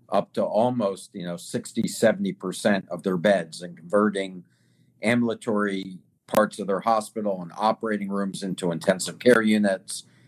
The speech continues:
creating common space area to hold more beds. So I think that we've seen a lot of innovation and ingenuity in being able to create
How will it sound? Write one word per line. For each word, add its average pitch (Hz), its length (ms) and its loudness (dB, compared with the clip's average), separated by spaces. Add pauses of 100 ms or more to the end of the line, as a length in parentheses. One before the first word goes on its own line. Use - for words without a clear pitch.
(140)
creating 104 460 4
common 107 420 2
space 95 400 -2
area 92 320 2
to 90 180 2
hold 92 300 4
more 90 280 2
beds. 87 560 4 (400)
So 113 200 8
I 110 100 8
think 151 240 -4
that 113 140 -4
we've 107 280 -4
seen 107 600 2
a - 80 2
lot 107 340 6
of 101 120 0
innovation 98 640 -4
and 87 240 -6
ingenuity 90 880 0 (380)
in 104 120 8
being 95 220 6
able 95 160 6
to 90 100 -2
create 107 540 6